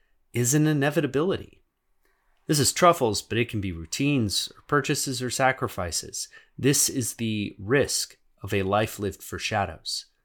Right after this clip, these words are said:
Except Jesus, as Paul says later on, does away with the first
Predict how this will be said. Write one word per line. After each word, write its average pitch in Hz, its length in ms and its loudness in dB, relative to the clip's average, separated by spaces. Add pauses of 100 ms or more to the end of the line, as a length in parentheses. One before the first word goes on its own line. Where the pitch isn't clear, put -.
(140)
Except 123 360 2
Jesus, 98 580 -2 (160)
as - 160 -8
Paul 127 280 4
says 117 260 2
later 95 280 0
on, 80 320 -4 (440)
does 131 260 4
away 139 240 4
with 117 240 -2
the 95 100 -4
first - 540 -4